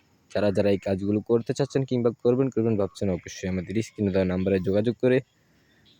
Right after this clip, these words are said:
বিস্তারিত সব জেনে, অবশ্যই আমাদের স্ক্রিনে দেওয়া নাম্বারে যোগাযোগ করে বিস্তারিত জেনে নিন।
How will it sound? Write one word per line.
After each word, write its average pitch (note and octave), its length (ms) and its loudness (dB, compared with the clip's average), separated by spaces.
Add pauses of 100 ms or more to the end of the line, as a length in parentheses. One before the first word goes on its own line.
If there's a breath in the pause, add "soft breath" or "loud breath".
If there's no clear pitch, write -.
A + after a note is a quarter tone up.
(200 soft breath)
বিস্তারিত G#2+ 460 0
সব G2+ 240 0
জেনে, A2+ 300 2
অবশ্যই G2+ 320 -2
আমাদের G2 220 -2
স্ক্রিনে G#2 260 -4
দেওয়া G2+ 160 0
নাম্বারে F#2 220 -2
যোগাযোগ G#2+ 340 -2
করে B2 200 -2
বিস্তারিত A#2 400 0
জেনে A2+ 200 2
নিন। B2+ 160 0